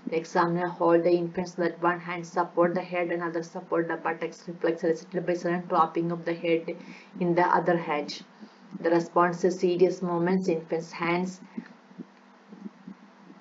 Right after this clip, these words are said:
open, and there is extension and abduction of upper extremities. Moro significance, absence or inadequate Moro response on one side indicate hemiplegia, brachial plexus,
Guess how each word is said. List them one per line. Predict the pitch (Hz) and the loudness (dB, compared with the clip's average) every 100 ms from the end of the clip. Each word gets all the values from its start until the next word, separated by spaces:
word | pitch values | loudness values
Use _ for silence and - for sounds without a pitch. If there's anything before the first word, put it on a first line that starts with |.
| - - - - | -20 -20 -8 4
open, | 180 175 - 185 190 | 4 6 6 6 6
and | - 165 160 | 4 2 4
there | 170 | 4
is | 175 180 | 6 2
extension | 175 - 185 180 - 185 | 0 0 0 0 -2 -2
and | 175 | 2
abduction | 165 - 170 - 190 | 0 2 0 0 -2
of | 175 170 | -2 2
upper | 165 - | 2 4
extremities. | 165 - - 160 151 - 151 - - - - - | 0 0 -4 -4 -6 -8 -8 -10 -16 -20 -20 -6
Moro | 175 175 185 | 4 6 6
significance, | 180 180 170 180 - 185 190 185 | 4 0 -2 -4 0 2 2 4
absence | 180 165 - 196 185 190 | 4 2 2 0 0 2
or | |
inadequate | 185 180 175 175 190 190 | 2 4 4 4 2 2
Moro | 175 170 175 | 2 2 2
response | 180 165 180 175 - | 0 -2 -4 -4 -4
on | 175 170 | -4 0
one | 165 170 | 0 0
side | - 185 180 | 0 4 4
indicate | 175 170 170 180 170 | 2 2 2 2 0
hemiplegia, | 165 165 170 180 175 170 190 175 - | 2 4 4 4 4 6 4 4 4
brachial | 170 170 185 175 | 4 4 0 0
plexus, | 180 170 - 185 | 0 -2 -4 -6